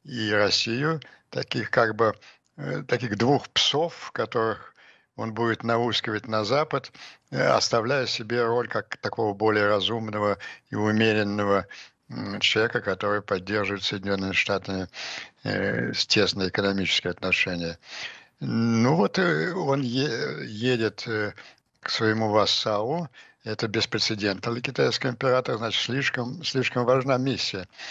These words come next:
Миссия спасти Путина. Э, он хочет обеспечить ему какую-то такую мягкую версию поражения, ну, что-то типа, типа, э, возвращения, э, к линии двадцать третьего,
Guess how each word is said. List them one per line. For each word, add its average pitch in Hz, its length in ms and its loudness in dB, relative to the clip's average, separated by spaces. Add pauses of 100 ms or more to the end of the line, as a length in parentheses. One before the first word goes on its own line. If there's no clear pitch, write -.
(160)
Миссия 156 440 4
спасти 160 500 -2
Путина. 101 640 -8 (560)
Э, 123 460 -6 (240)
он 143 240 4
хочет 113 280 4
обеспечить 120 640 2
ему 123 140 -2
какую-то 117 400 0
такую 117 320 0
мягкую 120 600 2
версию 107 520 -4
поражения, 113 720 0 (300)
ну, 165 100 4
что-то 135 300 4
типа, 120 520 2 (460)
типа, 113 480 2 (400)
э, 113 180 -2
возвращения, 107 1040 2 (300)
э, 113 180 0
к - 140 -4
линии 104 460 2
двадцать 101 400 -2
третьего, 101 580 -4